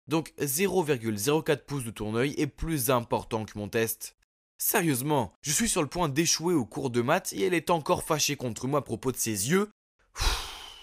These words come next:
Et puis à l'heure du déjeuner, j'ai remarqué qu'il y avait quelque chose sur les lèvres de Mia. Alors j'ai tendu la main pour l'essuyer. « Attends, qu'est-ce que tu fais ? Tu es en train de ruiner mon maquillage. Je me suis réveillée à six heures du matin pour faire ça. » « Bébé, tu as de la moutarde sur les lèvres. »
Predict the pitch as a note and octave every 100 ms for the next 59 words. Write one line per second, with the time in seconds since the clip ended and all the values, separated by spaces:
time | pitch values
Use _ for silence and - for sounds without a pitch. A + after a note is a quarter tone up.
0 | - _ - C3 - D3+ G2 G2+ F#2+ G#2+
1 | A2 A2 D#3 F3 D3 C#3 C3+ - D#3+ -
2 | C3 A#2 C3 C#3 D#3+ C3 A2+ - A2 -
3 | G2 G2 G#2 F2 G#2 G#2 A2 G2 - _
4 | _ - A#2 A2 G#2 G2 G2+ G2+ G#2+ A#2
5 | D#3 B2+ G2+ G2+ G2 B2+ B2 G2+ - _
6 | - F3+ D3+ F2+ G#3+ - A#3 D#3 C3 C3+
7 | - _ - G#3 F3 - G3+ E3+ B2 E3
8 | D#3 D3 A2 A#2+ A2 - C#3 A#2 F#2+ -
9 | F3 E3+ - D3 C#3+ F3 F#3 F3 A2+ -
10 | F#3 F3 C#3 D#3 D#3 F3 D#3+ C#3+ C#3+ -
11 | D#3 G#2+ - _ _ _ _ _ _ _
12 | _ _ F3+ G3 F3+ - F#3 F3 A2+ G2+
13 | A2 A2 A#2+ - A#2+ A#2 A#2+ G#2